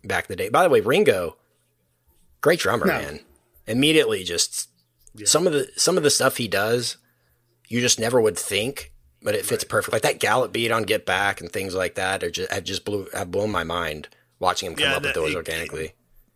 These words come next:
Speaker 3: I agree. A big winner of the doc, A, 'cause he's so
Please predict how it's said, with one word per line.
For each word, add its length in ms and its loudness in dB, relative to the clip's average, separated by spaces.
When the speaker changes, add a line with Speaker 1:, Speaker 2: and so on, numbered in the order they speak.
Speaker 3:
I 100 2
agree. 300 0
A 80 -4
big 200 -4
winner 260 0
of 80 0
the 60 -8
doc, 340 0
A, 180 0
'cause 200 -4
he's 160 -4
so 480 -2